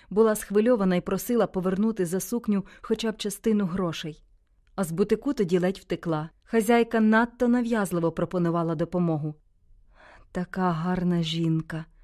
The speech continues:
пригадує Марта. Ця гарна жінка також була замішана. Марта примружує повіки, хитає головою. Не може бути.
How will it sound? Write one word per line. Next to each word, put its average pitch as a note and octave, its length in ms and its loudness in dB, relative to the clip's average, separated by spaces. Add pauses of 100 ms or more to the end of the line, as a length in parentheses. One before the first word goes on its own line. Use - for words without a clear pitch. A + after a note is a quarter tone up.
(440)
пригадує E3 520 0
Марта. D#3+ 420 -4 (600)
Ця F#3 280 2
гарна F3+ 380 2
жінка F3 500 0 (480)
також G3+ 360 0
була E3 300 0
замішана. D#3+ 640 -4 (680)
Марта F#3+ 340 0
примружує F3 580 -2
повіки, F#3+ 540 -6 (460)
хитає F#3 400 -2
головою. E3+ 680 -2 (460)
Не G3+ 120 2
може F#3+ 360 2
бути. D#3 440 -6